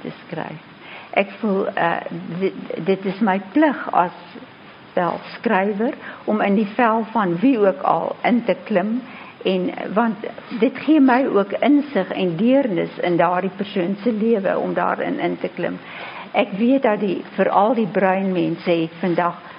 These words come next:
glad nie nodig dat enige iemand vir hulle in die brese hoef te tree nie, want daar's uitstaande en uitstekende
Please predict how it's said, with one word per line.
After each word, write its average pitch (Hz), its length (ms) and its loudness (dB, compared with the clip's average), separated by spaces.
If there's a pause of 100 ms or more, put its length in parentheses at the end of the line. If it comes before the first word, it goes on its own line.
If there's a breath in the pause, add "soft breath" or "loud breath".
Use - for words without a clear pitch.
(160 loud breath)
glad 277 340 2
nie 190 140 2
nodig 208 520 2 (100)
dat 185 200 2
enige 190 400 0
iemand 175 300 -2
vir 180 200 0
hulle 180 220 2
in 170 80 0
die 165 140 0
brese 170 380 -2
hoef 156 180 -4
te 170 200 -4
tree 165 220 0
nie, 185 120 -4 (360 loud breath)
want 220 140 2
daar's 214 220 0
uitstaande 269 840 2
en 175 160 2
uitstekende 202 920 0